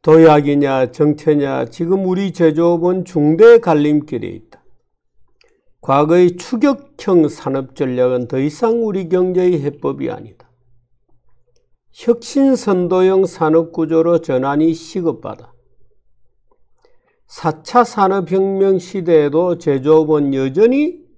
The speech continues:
혁신 성장의 토대다. 이천삼십 년에는 제조업 사 강까지 달성하겠다. 국민소득 사만 달러를 넘기고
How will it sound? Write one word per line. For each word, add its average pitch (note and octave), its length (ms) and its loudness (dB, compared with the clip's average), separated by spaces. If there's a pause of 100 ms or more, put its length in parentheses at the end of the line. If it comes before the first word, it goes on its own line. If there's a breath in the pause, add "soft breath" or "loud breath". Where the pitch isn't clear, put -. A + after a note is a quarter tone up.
(260)
혁신 E3 560 -2
성장의 D#3+ 760 -2
토대다. C#3 560 -8 (2000)
이천삼십 A#3 840 0
년에는 B2+ 760 0 (160)
제조업 E3 500 -2
사 C3+ 460 2
강까지 A3+ 720 -2
달성하겠다. B2 1040 -8
국민소득 F3+ 800 -6
사만 E3+ 520 -6
달러를 G3 680 -4
넘기고 B2+ 1200 -4